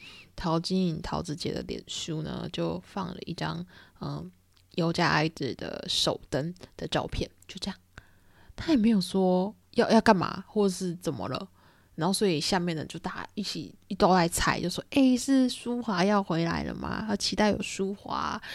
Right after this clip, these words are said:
什么，呃，舒华是不是又偷偷从经纪人那边偷拿护照飞回来，巴拉巴拉之类的。”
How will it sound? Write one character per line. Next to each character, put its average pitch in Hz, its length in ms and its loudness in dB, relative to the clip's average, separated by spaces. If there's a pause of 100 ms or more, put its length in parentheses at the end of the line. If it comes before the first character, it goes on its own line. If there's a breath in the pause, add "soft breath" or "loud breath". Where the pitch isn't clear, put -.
(160 loud breath)
什 - 160 -12
么， - 160 -10
呃， 170 140 0
舒 240 300 -2
华 180 200 2
是 190 120 -4
不 196 40 0
是 196 60 2
又 202 180 4
偷 196 200 0
偷 196 100 0
从 165 280 -4
经 185 160 -2
纪 180 180 -2
人 165 140 -2
那 156 120 -4
边 160 300 -4
偷 185 260 2
拿 175 140 0
护 170 240 -6
照 165 220 -4
飞 175 220 -2
回 175 160 -4
来， - 180 -8
巴 - 100 -6
拉 87 120 -6
巴 104 120 -12
拉 120 60 -12
之 - 180 -14
类 - 40 -18
的。” - 60 -20